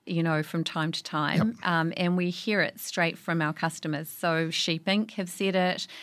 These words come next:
Speaker 1: um, amazing brand in New York that we've just come from meeting with them, another tomorrow, they say the same thing. So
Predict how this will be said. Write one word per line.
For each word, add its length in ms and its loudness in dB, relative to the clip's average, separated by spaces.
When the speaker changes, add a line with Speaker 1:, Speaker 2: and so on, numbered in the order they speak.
Speaker 1:
um, 320 2
amazing 640 4
brand 360 4
in 140 2
New 120 2
York 300 2
that 80 -6
we've 180 -4
just 280 -6
come 240 0
from 440 0
meeting 300 0
with 160 -4
them, 220 2
another 320 2
tomorrow, 480 6
they 160 2
say 260 2
the 120 -2
same 320 -2
thing. 260 2
So 220 -2